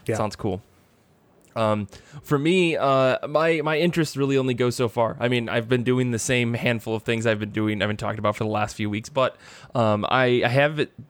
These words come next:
Speaker 2: been, uh, listening to this podcast series called Binge Mode Star Wars. Um, it's put on by the ringer dot com. If it, it's, if you're into Star Wars or Game of Thrones or Harry Potter,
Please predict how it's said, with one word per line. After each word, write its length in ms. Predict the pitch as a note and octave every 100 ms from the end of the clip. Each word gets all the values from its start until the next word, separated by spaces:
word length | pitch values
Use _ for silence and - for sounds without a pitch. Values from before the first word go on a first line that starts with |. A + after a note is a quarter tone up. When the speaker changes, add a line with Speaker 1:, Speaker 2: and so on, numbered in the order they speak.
| _
Speaker 2:
been, 440 | C3 B2+ A#2+ A#2+ A2+
uh, 420 | A2 G#2+ G2 F#2+
listening 400 | G#2 B2+ B2 C3 B2
to 100 | G#2+
this 140 | G#2+
podcast 440 | - A2+ - B2+
series 400 | - C3 B2 A#2+
called 260 | - G2+ G2+
Binge 240 | B2+ C3+
Mode 260 | B2 B2 A#2
Star 320 | - A#2 B2+
Wars. 400 | C#3+ D#3 D#3+ D#3 - - D3+ -
Um, 260 | A2+ G#2+
it's 100 | A2
put 240 | - - C#3+
on 120 | C#3
by 80 | C3
the 80 | A2
ringer 260 | A#2+ B2+
dot 220 | B2+ A#2
com. 340 | - B2 B2 B2+
If 80 | A2+
it, 140 | G2+
it's, 260 | A2+ - -
if 120 | B2+
you're 120 | C3+ C#3
into 440 | F3 F3+ F3 D#3
Star 320 | - - D3+ D3
Wars 280 | D3 C#3+
or 60 | A#2+
Game 260 | A#2 C3+ C3
of 80 |
Thrones 460 | - B2+ B2+ B2+ A#2+
or 80 | G#2+
Harry 240 | A#2+ B2
Potter, 480 | A#2 A2+ A2+ A2+ A2+